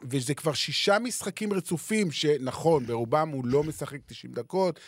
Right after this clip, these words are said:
חלק הוא נכנס כמחליף, הוא כבר שישה משחקים לא מבקיע, ואני אתן לכם ציטוט שמופיע ממש עכשיו, אני רואה את זה ב-,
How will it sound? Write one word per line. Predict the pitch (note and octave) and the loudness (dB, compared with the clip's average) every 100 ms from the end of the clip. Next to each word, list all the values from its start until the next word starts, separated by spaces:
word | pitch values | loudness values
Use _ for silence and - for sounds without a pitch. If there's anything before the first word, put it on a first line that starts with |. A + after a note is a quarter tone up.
| - - | -20 -8
חלק | C#3+ C#3 | -4 -2
הוא | C3+ | -4
נכנס | A#2+ C#3 - | -4 -6 -4
כמחליף, | C3+ C3 F3+ G#3 - _ _ _ | -4 -2 -2 -2 -4 _ _ _
הוא | A2+ | -12
כבר | - A#2 | -6 -6
שישה | A2+ D3 | -4 -4
משחקים | D#3+ D3+ B2+ C#3 C3 | -4 -6 -10 -6 -4
לא | |
מבקיע, | B2 G2+ - B2+ F3 G3+ | -4 -6 -6 0 2 2
ואני | C3 D3 | -2 -2
אתן | A3 | -2
לכם | B3+ A#3+ | -4 -4
ציטוט | - E3+ G3+ G3 | -4 -2 0 0
שמופיע | D#3 C#3 F3 F3 | 0 0 0 0
ממש | C#3+ E3+ C#3 | 0 0 -4
עכשיו, | - D#3 D3 | -2 0 0
אני | C3+ | 0
רואה | B2+ | 0
את | C#3 | -2
זה | B2+ | -2
ב-, | A2 | -4